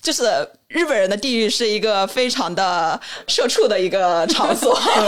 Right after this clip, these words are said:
<laughs> 就有一个地狱的工作人员接待了她，让她选择投胎成为食蚁兽，或者是可以重生，再过一次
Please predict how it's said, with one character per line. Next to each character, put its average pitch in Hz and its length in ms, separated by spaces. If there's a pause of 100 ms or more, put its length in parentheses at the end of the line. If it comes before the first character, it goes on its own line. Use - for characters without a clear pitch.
(520)
<laughs> - 760
就 330 220
有 220 200
一 202 80
个 240 400 (200)
地 302 140
狱 269 60
的 180 640 (160)
工 294 200
作 277 160
人 190 160
员 185 180
接 233 180
待 214 200
了 156 120
她， - 280
让 214 180
她 196 420 (280)
选 190 280
择 170 300
投 180 220
胎 269 200
成 202 260
为 180 220
食 202 240
蚁 214 160
兽， 180 300
或 208 220
者 - 180
是 156 400 (100)
可 - 160
以 160 400
重 175 300
生， 196 300
再 240 200
过 190 200
一 170 40
次 156 500